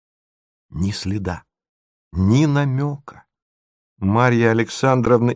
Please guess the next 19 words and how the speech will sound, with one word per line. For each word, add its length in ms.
и 100
внимания 680
не 140
обращает 680
теперь 360
на 180
всю 480
эту 360
низкую 600
клевету, 720
а 80
между 260
тем, 280
может 360
быть, 180
Бог 380
знает, 380
как 280
работала, 760